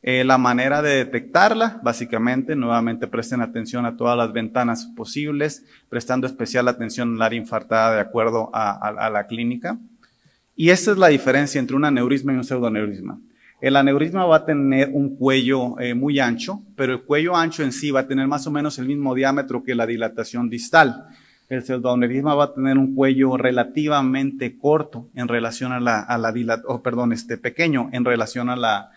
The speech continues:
dilatación distal. Veamos unos cuantos ejemplos de pacientes que hemos visto.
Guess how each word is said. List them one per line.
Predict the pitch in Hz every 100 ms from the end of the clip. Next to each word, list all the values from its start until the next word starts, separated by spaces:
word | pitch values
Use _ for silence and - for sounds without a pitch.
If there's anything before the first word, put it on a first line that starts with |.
| - - -
dilatación | 123 117 117 123 117
distal. | 117 - 151 147 -
Veamos | 135 139 156 151
unos | 147 135
cuantos | 135 135 135 135
ejemplos | 117 160 156 120
de | 117
pacientes | - 113 127 123 123
que | -
hemos | 123 120
visto. | 135 180 - -